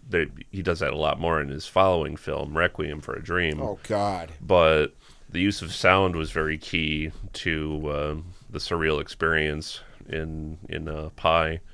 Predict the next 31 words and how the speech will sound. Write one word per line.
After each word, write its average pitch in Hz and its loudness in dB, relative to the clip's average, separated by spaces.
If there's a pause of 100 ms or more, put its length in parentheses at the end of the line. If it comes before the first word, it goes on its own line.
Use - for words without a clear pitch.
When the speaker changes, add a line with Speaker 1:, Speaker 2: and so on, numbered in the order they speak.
(420)
Speaker 1:
Also 113 4
the - -2
camera 87 4
work, 73 0
the 76 -2
use 80 -6
of 80 -8
the 71 -6
Snorri 87 2
cam, 73 -4
which - -6
is 80 -6 (140)
this - -12 (380)
apparatus 78 0 (120)
harness 82 -2
that 76 -4 (580)
physically 90 -2 (720)
attaches 87 2
the 76 -8
camera 76 -4
to 82 -10
the 73 0
actor's 73 -2
body. 73 0
So 69 -6 (480)
when 82 -2
they're 80 2
moving, 85 2
their 90 2
headspace 78 -2
is 80 -8